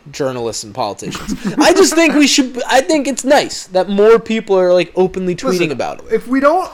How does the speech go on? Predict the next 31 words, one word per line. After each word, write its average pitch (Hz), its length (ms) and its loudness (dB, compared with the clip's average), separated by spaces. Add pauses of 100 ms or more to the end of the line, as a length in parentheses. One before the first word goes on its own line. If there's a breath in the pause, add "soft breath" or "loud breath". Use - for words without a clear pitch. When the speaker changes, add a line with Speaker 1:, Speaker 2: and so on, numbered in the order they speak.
Speaker 2:
openly 240 440 2
talk 185 320 0
about 185 260 -2
it 185 140 -8
and 151 120 -8
express 156 600 -6
how 143 300 -6
that 127 360 -10
is 139 180 -8
the 127 140 -10
Speaker 1:
I 262 80 2
Speaker 2:
consequence. 240 260 2
Speaker 1:
know 294 260 6
it 160 100 -4
sounds 233 440 0
crazy. 214 380 2
Speaker 2:
Yeah, 208 180 -2 (220)
no, 170 220 -2
it, 220 160 -2
it 269 100 -8
does. 180 420 -4 (140)
And 190 140 -6
it's 208 100 -2
Speaker 1:
Like, 269 80 6
Speaker 2:
harsh. 160 400 -4 (140)
Speaker 1:
it 220 160 -2
sounds 277 540 2
crazy. 240 360 4
Speaker 2:
And 220 80 4
it's 175 140 4
Speaker 1:
I - 20 0